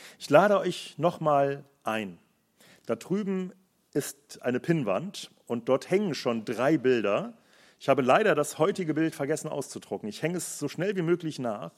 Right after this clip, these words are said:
Aber daneben steht auch ein Hocker mit Pins, mit,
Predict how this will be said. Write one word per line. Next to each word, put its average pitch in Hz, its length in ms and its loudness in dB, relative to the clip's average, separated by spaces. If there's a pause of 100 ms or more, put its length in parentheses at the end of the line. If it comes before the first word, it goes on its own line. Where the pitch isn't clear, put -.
(800)
Aber 156 480 4 (100)
daneben 175 420 2
steht 185 240 -2
auch 147 140 -6
ein 147 260 -4
Hocker 95 380 -8 (260)
mit 170 280 -4
Pins, 214 560 -2 (240)
mit, - 400 -4